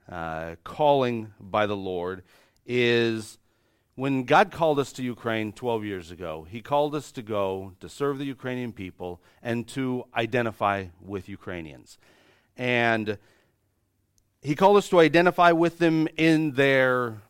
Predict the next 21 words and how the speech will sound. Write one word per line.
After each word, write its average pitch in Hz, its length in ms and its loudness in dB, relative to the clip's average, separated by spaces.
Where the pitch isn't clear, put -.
prosperity, 165 720 0
in 120 140 -2
their 107 160 -2
successes, 185 760 -2
in 120 340 -6
their 107 240 0
good 160 260 0
times, 175 400 -2
but 143 160 -6
he 147 60 -4
also 170 400 -4
has 143 120 -10
called 143 240 -4
us 131 100 -12
to 131 160 -10
identify 135 480 -2
with 131 260 -6
them 127 240 -6
in 131 240 -8
their 120 140 -6
sufferings. 101 600 -6